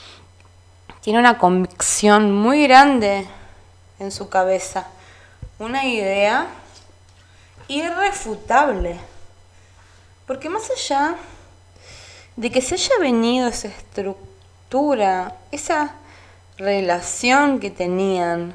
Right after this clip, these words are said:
¿sí? Él o ella se niegan a la caída. Siguen estando ahí.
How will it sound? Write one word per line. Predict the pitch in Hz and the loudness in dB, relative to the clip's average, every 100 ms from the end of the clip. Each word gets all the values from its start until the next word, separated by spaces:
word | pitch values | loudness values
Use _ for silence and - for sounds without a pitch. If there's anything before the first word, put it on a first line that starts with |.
| - | -14
¿sí? | - - 185 214 240 - - - - - - - - - | -12 -8 -6 -6 -8 -16 -20 -20 -20 -20 -20 -20 -14 0
Él | 370 427 440 440 | 4 4 4 0
o | 233 | 0
ella | 226 262 - 370 359 | 2 0 0 -2 -2
se | 359 - 208 | -4 -8 -8
niegan | 185 190 196 226 202 | -4 -2 2 4 4
a | 170 | 0
la | 156 151 | -4 -4
caída. | 151 151 175 214 180 160 160 - - - - - - - - - - - - - | -6 -6 -4 -4 -4 -8 -14 -20 -20 -20 -20 -20 -20 -20 -20 -20 -20 -20 -20 -20
Siguen | - - 233 254 302 | -18 -10 -6 -2 -2
estando | - - - 202 233 262 240 196 | -4 -8 0 2 2 -2 0 0
ahí. | 175 170 226 262 - | 0 -2 -4 -6 -10